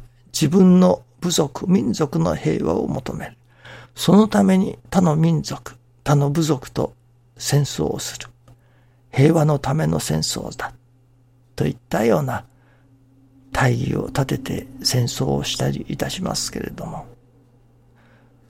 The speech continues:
そうではなく、その他の部族、民族とも仲良くする。そしてそこに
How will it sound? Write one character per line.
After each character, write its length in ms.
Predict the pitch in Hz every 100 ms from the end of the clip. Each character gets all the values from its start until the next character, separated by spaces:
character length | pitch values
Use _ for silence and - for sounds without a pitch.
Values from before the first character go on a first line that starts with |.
| _
そ 400 | - - - -
う 60 | -
で 120 | 92
は 200 | 82 76
な 180 | 80 73
く、 200 | - - _ _ _ _ _ _ -
そ 180 | - 180
の 200 | 175 - _ _ _ _ _
他 160 | - 226
の 220 | 240 147
部 140 | 135 170
族、 340 | - - - - _ _
民 300 | - 165 208
族 280 | 165 156 -
と 160 | - 202
も 220 | 160 147 - _ _ _ -
仲 360 | 160 226 - 311
良 120 | -
く 140 | - -
す 180 | - -
る。 120 | - _ _ -
そ 220 | - 196
し 100 | -
て 140 | 208
そ 180 | 190 185
こ 160 | - 202
に 260 | 202 -